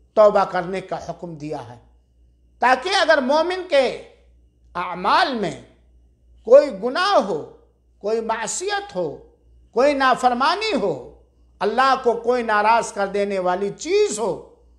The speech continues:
तो अल्लाह उसे धुल दे, अल्लाह उसे मिटा दे और पहली फुर्सत में अल्लाह ताला उसे जन्नत के अंदर दाखिल कर दे।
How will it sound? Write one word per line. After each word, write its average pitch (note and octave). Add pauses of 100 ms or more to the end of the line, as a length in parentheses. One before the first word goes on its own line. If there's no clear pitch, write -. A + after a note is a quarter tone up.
(280)
तो G3+
अल्लाह A#3
उसे C4
धुल F4+
दे, G4 (800)
अल्लाह C#4
उसे D4+
मिटा E4+
दे F4 (580)
और A#3+ (120)
पहली G4
फुर्सत D4+
में D4
अल्लाह B3
ताला A3
उसे B3+ (420)
जन्नत A3
के G3+
अंदर F3+
दाखिल G3
कर D3
दे। C3